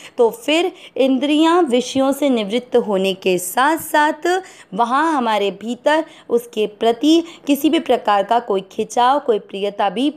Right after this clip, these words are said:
शेष नहीं रहती है, वहाँ पर रस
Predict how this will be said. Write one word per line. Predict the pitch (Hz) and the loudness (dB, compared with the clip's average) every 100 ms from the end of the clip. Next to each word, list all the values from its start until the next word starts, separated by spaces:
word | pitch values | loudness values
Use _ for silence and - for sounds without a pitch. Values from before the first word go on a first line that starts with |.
| - | -8
शेष | - 196 208 - | -4 -2 -2 -2
नहीं | 202 196 240 | -2 0 0
रहती | 185 180 185 | 0 -2 -2
है, | 190 185 - - 202 | -2 -2 -12 -12 -6
वहाँ | 208 196 226 | 0 0 2
पर | 269 | 0
रस | 190 240 330 | 2 2 0